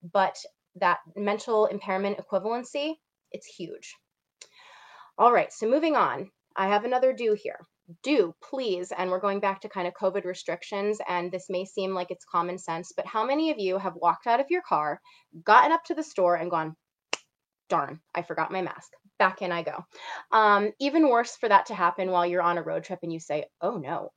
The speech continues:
I can't just go down the street to go grab my mask from my house. I'm gonna have to figure out how to get into a store to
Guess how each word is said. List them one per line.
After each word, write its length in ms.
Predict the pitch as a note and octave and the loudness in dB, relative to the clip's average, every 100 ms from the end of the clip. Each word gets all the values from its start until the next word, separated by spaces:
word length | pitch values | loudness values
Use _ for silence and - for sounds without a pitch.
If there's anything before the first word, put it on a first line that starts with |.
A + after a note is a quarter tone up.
| - | -4
I 120 | D#4 | -4
can't 280 | - A#3+ - | -4 -8 -6
just 260 | D#3 - - | -12 -8 -2
go 80 | |
down 180 | F#3+ G3 | 2 2
the 60 | F3 | 0
street 320 | - G3 F#3 | -6 -8 -8
to 80 | F3 | -4
go 180 | F3 E3+ | -2 0
grab 260 | G3+ A#3 | 2 2
my 140 | A#3+ A#3 | 2 0
mask 320 | A3 G#3+ - | 0 0 -6
from 100 | F3+ | -4
my 120 | E3+ | -4
house. 260 | F#3 F#3 F#3 | -2 -4 -4
I'm 100 | G3 | -6
gonna 160 | A3 G3+ | -4 -2
have 240 | F3+ F3 | -2 -2
to 100 | - | -6
figure 280 | - F#3 E3+ | -10 -6 -2
out 120 | E3+ | -2
how 100 | F#3 | -4
to 60 | F3 | -6
get 140 | G3+ | -6
into 240 | A3 G#3+ G3 | -6 -8 -12
a 60 | |
store 340 | F#3+ - F#3 | -12 -4 0
to 60 | F#3 | 0